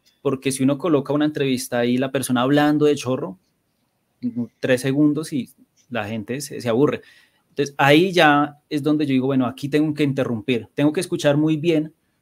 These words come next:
en qué parte puedo interrumpir a la persona para que pueda ir acorde a lo que yo ya establecí en mi, en mi cabeza o en mi croquis de lo que va a ser el especial de ese video.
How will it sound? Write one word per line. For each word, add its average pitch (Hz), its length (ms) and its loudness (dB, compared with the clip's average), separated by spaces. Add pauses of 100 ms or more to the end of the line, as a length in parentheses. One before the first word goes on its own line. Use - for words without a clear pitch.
(160)
en 131 160 -4
qué 139 120 -4
parte 147 420 0
puedo 160 200 0
interrumpir 139 800 -2
a 135 40 -4
la 147 140 -4
persona 135 400 -4
para 127 200 -6
que 127 120 -12
pueda 120 460 0
ir 135 260 -2 (160)
acorde 131 580 2
a 139 80 0
lo 131 160 0
que 131 140 -6
yo 120 80 -4
ya 117 220 -2
establecí 123 680 -2 (460)
en 123 240 2
mi, 117 480 0 (140)
en 127 220 -4
mi 117 320 -2 (600)
cabeza 131 500 0
o 139 140 0
en 123 100 2
mi 117 180 -2
croquis 139 600 -2 (300)
de 120 160 -6
lo 120 100 -4
que 127 100 -6
va 117 120 0
a 117 60 -4
ser 131 180 -4
el 131 120 -2
especial 131 680 -4
de 123 100 -6
ese 117 180 -8
video. 127 340 -2